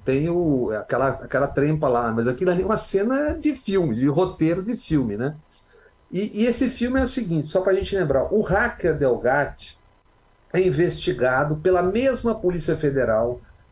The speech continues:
pelo mesmo delegado da Polícia Federal e pelo mesmo ministro Alexandre de Moraes,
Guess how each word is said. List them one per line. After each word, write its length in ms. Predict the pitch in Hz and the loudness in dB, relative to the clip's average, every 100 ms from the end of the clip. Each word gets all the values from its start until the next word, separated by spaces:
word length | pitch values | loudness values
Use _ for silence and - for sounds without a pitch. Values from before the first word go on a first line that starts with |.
| _ | _
pelo 300 | 190 190 202 | 0 2 2
mesmo 720 | 190 208 226 233 214 220 220 143 | 2 2 2 2 0 0 -2 -2
delegado 720 | 127 165 151 123 143 147 135 | 0 2 2 2 2 2 0
da 120 | 135 | -2
Polícia 400 | - 127 123 131 | -2 -6 -6 -6
Federal 500 | 127 123 117 117 - | 0 2 2 2 0
e 80 | 156 | -4
pelo 340 | - 220 220 202 | 0 0 0 0
mesmo 380 | 220 233 226 | 0 0 0
ministro 560 | 220 220 165 180 180 151 | 0 0 0 -2 -2 -2
Alexandre 440 | 143 135 - 143 | 0 0 -2 -4
de 60 | 139 | -2
Moraes, 520 | 143 120 139 170 - | 0 0 0 -2 -6